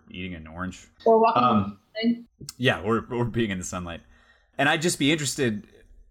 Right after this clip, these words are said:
Speaker 1: what would happen to somebody who had drank Soylent every day for thirty years, whether they would have more or less cancer and diabetes and dementia than people who subsist on a largely white flour and corn diet the way that we do here in the States.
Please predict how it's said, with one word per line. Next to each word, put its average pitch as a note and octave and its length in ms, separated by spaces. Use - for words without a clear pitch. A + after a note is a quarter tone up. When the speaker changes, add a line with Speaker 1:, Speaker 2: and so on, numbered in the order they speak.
Speaker 1:
what C#3 300
would B2+ 80
happen C3+ 340
to A#2 80
somebody A#2 440
who A#2 160
had G2 420
drank G#2 380
Soylent G#2 460
every F#2+ 220
day F#2+ 160
for F2+ 140
thirty F#2 320
years, F2 460
whether C3+ 260
they B2 80
would A2+ 100
have A#2 240
more A#2 340
or A2+ 60
less A2+ 400
cancer G2+ 320
and F#2 120
diabetes F2 720
and F#2 220
dementia F2+ 420
than F2+ 160
people F#2 300
who F#2 300
subsist G2+ 420
on G2 100
a F2 60
largely F#2 520
white G#2+ 300
flour G#2 360
and F2+ 160
corn B2 300
diet E2+ 320
the G2 120
way F2+ 100
that F2 140
we E2+ 80
do E2+ 140
here F2 120
in E2 80
the D#2 60
States. - 420